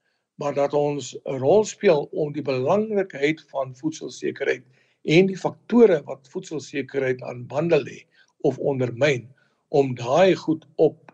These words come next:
uh, nasionale media en, uh, uit te spel, sodat die gewone man op straat gedwing kan word om te begin dink oor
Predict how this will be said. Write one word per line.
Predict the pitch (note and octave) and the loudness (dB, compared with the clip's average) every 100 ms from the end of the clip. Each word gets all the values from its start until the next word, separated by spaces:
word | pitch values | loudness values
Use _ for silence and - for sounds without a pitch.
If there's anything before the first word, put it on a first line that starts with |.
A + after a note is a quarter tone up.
| - | -10
uh, | C#3+ C3+ C3+ C3 C3+ C3+ | -8 -8 -12 -14 -16 -14
nasionale | C3+ - C3+ C#3 D3+ | -14 -10 -2 2 4
media | D#3 C#3+ C#3 C#3 C3+ - - | 4 0 0 0 0 -6 2
en, | G3+ F#3 D3+ C3 - - _ _ _ - | 6 6 4 -8 -20 -20 _ _ _ -12
uh, | C3 C3 - - | -8 -8 -10 0
uit | - A#3 | 4 4
te | F#3 | 4
spel, | - - - - _ | 0 -8 -16 -18 _
sodat | - D#3+ D3 C#3+ | -4 0 2 0
die | - | -4
gewone | B2+ C#3 D3+ C#4+ C4 | -8 -2 2 2 0
man | D#3+ | -2
op | C#3 | -4
straat | - D3 C#3+ C#3 _ _ _ _ - - | -10 0 2 0 _ _ _ _ -20 -6
gedwing | D#3+ B2+ G3+ C#4+ | -4 4 4 6
kan | G#3+ D3+ | 2 2
word | B2+ A#2+ - | 2 -4 -4
om | E3 C#3+ C3+ - _ _ | -2 -2 -4 -18 _ _
te | - | -4
begin | D#3+ E3+ G3 D#3 | -2 0 0 2
dink | A3+ F#3+ - | 2 2 -6
oor | F3+ D#3+ D#3 | 0 0 0